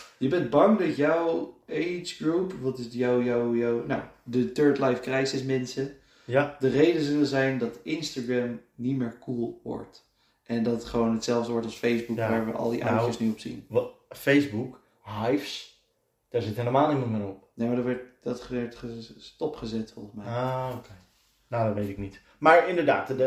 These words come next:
Speaker 2: de, de Facebook, nou, daar zit mijn moeder op. Nou, jij zegt ook wel eens, eh, nou, eh,
Speaker 1: Nou,
Speaker 2: steeds links
Speaker 1: zij
Speaker 2: zijn, hè?
Speaker 1: zien Facebook als een soort Google.
Speaker 2: Ja.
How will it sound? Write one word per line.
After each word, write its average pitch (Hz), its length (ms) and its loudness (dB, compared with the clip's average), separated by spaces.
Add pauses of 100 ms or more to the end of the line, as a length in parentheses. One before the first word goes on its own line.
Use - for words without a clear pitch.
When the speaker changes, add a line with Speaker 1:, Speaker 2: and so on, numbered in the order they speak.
Speaker 2:
de, 135 160 2
de 135 80 -2
Facebook, 151 500 2
nou, 104 160 -2
daar 101 80 -4
zit 110 140 -2
mijn 110 120 -2
moeder 135 260 0
op. 135 200 0
Nou, 104 200 -2
jij 110 220 0
zegt 104 240 -6
ook 135 100 0
wel 135 120 -2
eens, 131 180 -6
eh, 127 160 0
nou, 131 220 -2
eh, 117 400 -4
Speaker 1:
Nou, 139 200 4
Speaker 2:
steeds 113 180 0
links 139 240 -2
Speaker 1:
zij 147 100 2
Speaker 2:
zijn, 175 120 8
hè? - 60 4
Speaker 1:
zien 113 200 2
Facebook 143 460 0
als 117 80 0
een 107 80 -8 (100)
soort 107 120 -8
Google. 120 360 0 (140)
Speaker 2:
Ja. 110 360 -8